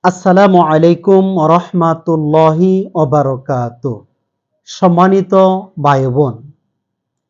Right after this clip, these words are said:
আমি যদি আপনাকে প্রশ্ন করি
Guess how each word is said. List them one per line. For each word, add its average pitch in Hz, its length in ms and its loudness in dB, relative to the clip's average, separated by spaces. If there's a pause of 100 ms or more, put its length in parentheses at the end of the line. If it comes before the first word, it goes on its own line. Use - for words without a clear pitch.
(480)
আমি 202 280 2
যদি 165 680 0
আপনাকে 180 440 -2
প্রশ্ন 160 480 -4
করি 156 440 -4